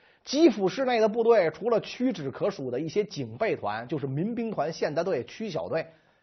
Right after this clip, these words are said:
面对这种情况，克莱斯特真是太幸福了。偌大一个基辅城，光屁溜站在他面前，是吧？几乎可以说直接往前，光踩油门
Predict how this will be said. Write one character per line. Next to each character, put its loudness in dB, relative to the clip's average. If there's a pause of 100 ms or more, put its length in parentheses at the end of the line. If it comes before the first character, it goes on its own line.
(120)
面 6
对 8
这 6
种 -6
情 -12
况， -8 (680)
克 2
莱 2
斯 -2
特 -2
真 -4
是 -10
太 -6
幸 -10
福 -20
了。 -12 (1200)
偌 8
大 -2
一 -2
个 -2
基 -4
辅 -10
城， -10 (240)
光 2
屁 -2
溜 2
站 4
在 -6
他 -8
面 -6
前， -12 (240)
是 -10
吧？ -8 (240)
几 4
乎 2
可 2
以 4
说 2
直 -6
接 2
往 -2
前， -6
光 4
踩 -6
油 2
门 2